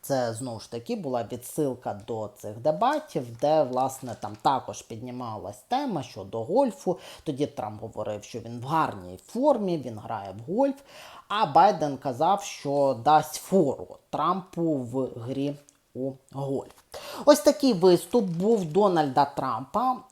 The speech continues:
у Флориді. Знову ж таки, в його розумінні цей виступ був достатньо логічним.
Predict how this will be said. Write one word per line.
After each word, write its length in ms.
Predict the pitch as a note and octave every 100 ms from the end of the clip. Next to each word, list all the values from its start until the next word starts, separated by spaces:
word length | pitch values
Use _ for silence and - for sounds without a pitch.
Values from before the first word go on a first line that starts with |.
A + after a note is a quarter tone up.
| -
у 180 | A3 A#3+
Флориді. 920 | - E3+ D3+ C3+ A#2 B2 F#3 B3 A#3+ A3+ G3+ F3 A#2+
Знову 240 | C#3 C3
ж 120 | A2+
таки, 440 | A#2+ A2+ - A2 G#2+
в 140 | A2
його 280 | B2 A#2+ B2
розумінні 680 | A2+ D3 A3+ E4+ F4 B3 G#3
цей 180 | - B2
виступ 440 | A#2+ D3 C3+ - A2
був 280 | A2+ G2+
достатньо 1000 | F#2+ A#2 - A2 A2 - A2+ G2+ G2+ F#2
логічним. 840 | D#3 F3 - - - - - D4